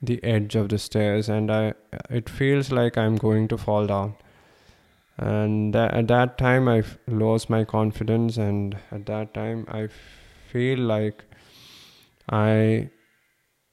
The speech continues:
am helpless. But then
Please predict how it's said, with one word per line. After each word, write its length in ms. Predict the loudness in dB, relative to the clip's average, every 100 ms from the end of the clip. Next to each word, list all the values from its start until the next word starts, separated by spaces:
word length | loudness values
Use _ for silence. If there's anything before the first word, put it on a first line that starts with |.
| _
am 540 | -2 0 2 2 -2 -6 _ -20 -20 _ _ _ _ _ _ _ _ -20 -4
helpless. 640 | -4 0 2 2 0 -10 -16 -20 _ _ _ _
But 340 | 0 2 2 -4 -16 _ _ _ _ _ _ -20 -20 _ _ _ -20 _ _ _ _ _
then 480 | 4 8 8 6 2